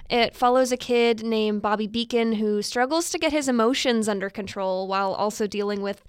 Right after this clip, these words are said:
fireful superpowers. Um, but I think this idea is something that's really relatable to a lot of kids and also a lot of adults for that matter. Um, what specifically stood out to you about the book, and, and what's something that we can, we can gain from, from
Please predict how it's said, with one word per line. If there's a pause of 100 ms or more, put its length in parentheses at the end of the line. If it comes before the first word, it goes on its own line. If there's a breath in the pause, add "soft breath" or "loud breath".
(280 loud breath)
fireful
superpowers. (320 loud breath)
Um,
but
I
think
this
idea
is
something
that's
really
relatable
to
a
lot
of
kids
and (200)
also
a
lot
of
adults
for
that
matter. (380 loud breath)
Um,
what
specifically
stood
out
to
you
about
the
book,
and, (120)
and
what's
something
that
we
can,
we
can
gain
from,
from